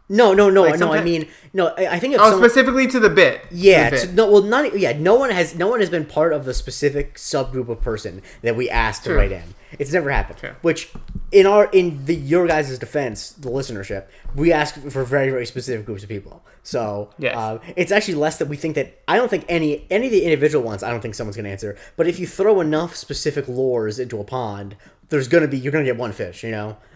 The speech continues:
Speaker 1: Um,
Speaker 2: Yes.
Speaker 1: at least you hope. But that's, I'm not gonna extend that fishing metaphor. I'm just gonna say, um, that, uh,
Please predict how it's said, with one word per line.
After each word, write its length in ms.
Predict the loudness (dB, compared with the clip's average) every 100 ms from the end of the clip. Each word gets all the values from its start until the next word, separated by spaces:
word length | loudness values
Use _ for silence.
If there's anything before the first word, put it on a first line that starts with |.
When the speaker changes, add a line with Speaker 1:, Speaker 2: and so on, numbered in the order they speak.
| -20
Speaker 1:
Um, 480 | -12 -8 -8 -10 -12
Speaker 2:
Yes. 140 | -6 -4
Speaker 1:
at 60 |
least 180 | -4 -8
you 60 | -10
hope. 200 | -12 -18 _ _ _ _
But 380 | 0 0 0 -6 -20 -14
that's, 500 | -4 -4 -4 -8 -16 _ _
I'm 100 | -6
not 140 | -4 -2
gonna 100 | -4
extend 460 | -4 -6 -6 -8 -6
that 120 | -8
fishing 240 | -10 -10
metaphor. 440 | -8 -8 -6 -6 -6
I'm 120 | -8 -10
just 100 | -10
gonna 120 | -12
say, 400 | -10 -8 -8 -10 _ _
um, 400 | -14 -12 -10 -14 -14
that, 220 | -12 -10 -8
uh, 440 | -10 -10 -12 -14